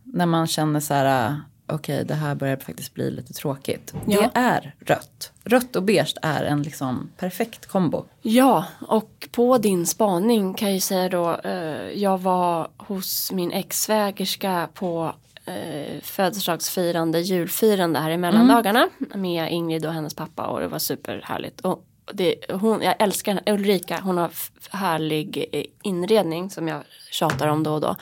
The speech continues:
Speaker 1: Mm.
Speaker 2: Men då har hon målat i trappen ner till källaren har hon satt panel och så, så här engelsk röd.
Speaker 1: Mm.
Speaker 2: Och, eh,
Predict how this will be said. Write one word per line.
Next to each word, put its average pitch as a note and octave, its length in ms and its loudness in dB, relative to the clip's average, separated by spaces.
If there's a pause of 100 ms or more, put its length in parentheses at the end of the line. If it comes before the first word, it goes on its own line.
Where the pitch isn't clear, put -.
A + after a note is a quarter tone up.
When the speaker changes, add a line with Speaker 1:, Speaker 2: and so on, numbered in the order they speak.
(120)
Speaker 1:
Mm. B3+ 240 4 (320)
Speaker 2:
Men G3+ 200 2
då A3+ 140 6
har C4+ 120 4
hon G3 400 0
målat F3+ 800 2 (680)
i G#3 80 -6
trappen B3 540 0
ner F#3 180 2
till - 160 -6
källaren F#3 600 2 (160)
har G#3+ 80 0
hon G3+ 80 2
satt F3+ 200 -2
panel G#3 640 2 (120)
och - 140 -2
så, F#3+ 120 -2
så F3 120 -2
här - 140 -6
engelsk F#3 1000 0
röd. E3 560 -2
Speaker 1:
Mm. B3+ 320 6 (920)
Speaker 2:
Och, - 400 -6
eh, - 380 -10